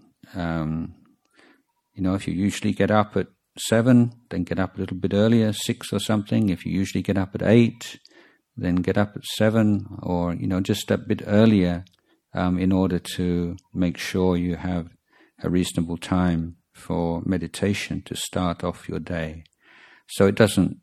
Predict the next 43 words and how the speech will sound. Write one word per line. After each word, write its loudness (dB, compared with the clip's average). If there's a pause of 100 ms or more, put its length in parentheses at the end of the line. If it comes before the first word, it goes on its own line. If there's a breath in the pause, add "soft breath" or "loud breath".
obviously -2
have -6
to -6
be -4
three 0
in 2
the 0
morning 0
or -4
four -4
in -4
the -6
morning. -4
You -4
know, -4
that -4
is, -4 (640 soft breath)
um, -4 (120)
especially -2
early, 0
but -8
this 0
is 0
a -2
time 2
of -4 (460 soft breath)
intense -2
practice, -2 (200)
so 0
we're, 0
we're -4
trying 0
to -8
fit -4
a -6
lot -2
in, 2 (380)
um, -8
during -4
the -6
day. -6 (1600 loud breath)
But, -12
uh, -4